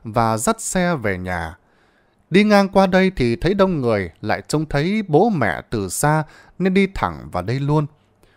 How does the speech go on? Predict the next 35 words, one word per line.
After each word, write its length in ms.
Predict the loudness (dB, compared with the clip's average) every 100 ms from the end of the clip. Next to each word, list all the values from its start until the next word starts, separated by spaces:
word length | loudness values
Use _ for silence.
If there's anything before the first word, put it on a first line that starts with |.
| _ _ _
Điều 200 | 4 6
đó 200 | 8 6
có 140 | 4 4
nghĩa 220 | 4 4
là 200 | 4 2
gần 280 | 2 0 0
như 240 | 0 -2 2
chắc 260 | 0 0
chắn 260 | -2 0 -2 -6 _ _ 2
cô 160 | 4
bé 180 | 4 2
xấu 260 | 0 0 0
số 300 | 2 0 2
kia 180 | 0 0
là 200 | 0 -2
Ánh, 360 | 0 0 0 -6 _ _ 2
bạn 180 | 2 2 0
thân 260 | 0 0
của 200 | -4 -6
Linh. 300 | -2 -2 -2 -6 _ _ _ _ _ _ _ 2
Trong 180 | 4
lúc 140 | 4 2
chờ 200 | 4 4
đợi 300 | 4 2 0 -2
trên 180 | 0 2
con 240 | 4 2
đê 220 | 4 2 2 0
thì 140 | -2
bị 200 | -2 -4 -2
kẻ 300 | -2 -2 -4
sát 300 | -4 -2 0
nhân 240 | -2 -2 -2
kia 220 | -2 -2
giết 280 | 0 -4 -2
hại 280 | -4 -4